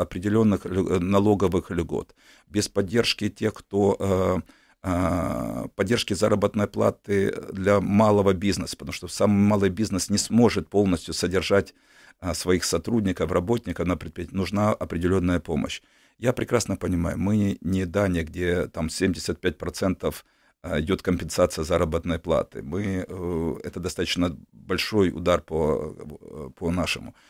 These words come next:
Но вопросы, связанные, э, с налогообложением, это возможно. Ну, вот и для, или даже вот простой вопрос.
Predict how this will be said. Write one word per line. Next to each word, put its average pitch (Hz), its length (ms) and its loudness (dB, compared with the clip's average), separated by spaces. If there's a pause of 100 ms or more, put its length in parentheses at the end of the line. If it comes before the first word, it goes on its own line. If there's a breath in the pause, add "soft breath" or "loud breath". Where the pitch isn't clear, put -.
(120 soft breath)
Но 113 100 -4
вопросы, 117 380 4
связанные, 101 720 2 (480 soft breath)
э, 92 240 -2
с - 200 -6
налогообложением, 107 840 2
это 87 180 -6
возможно. - 500 -4
Ну, 117 100 -2
вот 120 220 0
и 120 40 -2
для, 131 200 -2 (100)
или 131 120 0
даже 123 220 2
вот 107 120 0
простой 117 340 -2
вопрос. - 540 -2